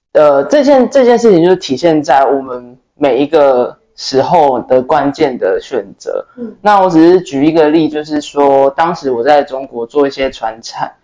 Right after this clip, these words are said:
Speaker 2: 嗯。
Speaker 1: 那我，我知道说我未来是想要创业的，我一直以来都觉得自己的个性比较是符合，经历也比较符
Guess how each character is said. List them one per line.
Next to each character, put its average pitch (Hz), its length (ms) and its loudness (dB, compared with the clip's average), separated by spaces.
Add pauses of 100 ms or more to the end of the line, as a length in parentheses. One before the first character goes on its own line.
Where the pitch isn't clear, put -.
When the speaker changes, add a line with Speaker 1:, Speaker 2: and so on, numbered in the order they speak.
(160)
Speaker 2:
嗯。 240 140 -18
Speaker 1:
那 165 360 2
我， 123 600 0
我 143 120 0
知 170 160 -6
道 175 240 4
说 160 240 0
我 127 260 0
未 170 140 2
来 113 260 0
是 165 160 0
想 110 180 -12
要 120 80 -4
创 117 300 -6
业 120 260 -6
的， - 220 -16
我 139 160 0
一 165 60 4
直 147 160 -2
以 117 80 4
来 107 200 2
都 127 380 0
觉 123 180 -2
得 127 120 2
自 143 180 -8
己 120 160 0
的 - 160 -2
个 170 220 2
性 160 200 -6
比 - 120 -16
较 123 200 0
是 127 220 -4
符 - 240 -18
合， - 320 -18
经 165 240 2
历 170 140 4
也 110 80 2
比 110 100 -12
较 110 160 0
符 - 160 -8